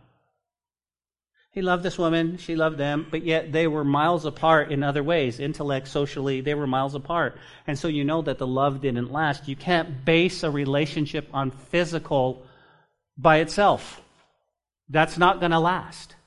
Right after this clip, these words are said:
But he loved her, and what happened, I was reading about this, and even in a brief marriage, it didn't help the situation.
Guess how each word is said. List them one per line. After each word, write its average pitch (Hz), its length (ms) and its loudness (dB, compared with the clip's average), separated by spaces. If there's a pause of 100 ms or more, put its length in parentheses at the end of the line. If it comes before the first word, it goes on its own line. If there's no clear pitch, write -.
(880)
But 196 280 10
he 180 160 4
loved 175 320 8
her, 165 200 6
and 160 220 2
what 160 140 6
happened, 196 280 4
I 165 60 4
was 147 180 -2
reading 214 300 0
about 139 320 2
this, 156 260 0
and 165 200 -2
even 214 320 -2
in 190 100 2
a 156 80 4
brief 165 380 -4
marriage, 185 420 2
it 160 120 -4
didn't 165 200 -2
help 165 240 0
the 180 80 -8
situation. 135 840 -6